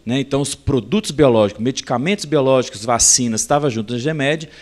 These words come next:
Então, se junta a gerência de sangue, tecidos, células e órgãos e, e forma a G G Bio,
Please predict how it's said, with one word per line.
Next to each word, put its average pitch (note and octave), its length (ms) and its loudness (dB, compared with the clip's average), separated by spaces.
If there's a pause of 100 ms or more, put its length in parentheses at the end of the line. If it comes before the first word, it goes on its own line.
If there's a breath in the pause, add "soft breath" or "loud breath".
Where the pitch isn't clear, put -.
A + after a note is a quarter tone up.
(160 loud breath)
Então, E3+ 200 -4
se - 200 -2
junta E3 540 0
a - 20 4
gerência A#2+ 400 0
de - 80 -6
sangue, A#2 300 0
tecidos, A#2 460 -2
células A2+ 360 0
e F3 80 0
órgãos D3 300 2
e, F3 160 -2 (320 loud breath)
e F3+ 80 -6
forma D3 440 2
a D3 40 0
G C3+ 180 0
G E3 160 2
Bio, A2 500 -2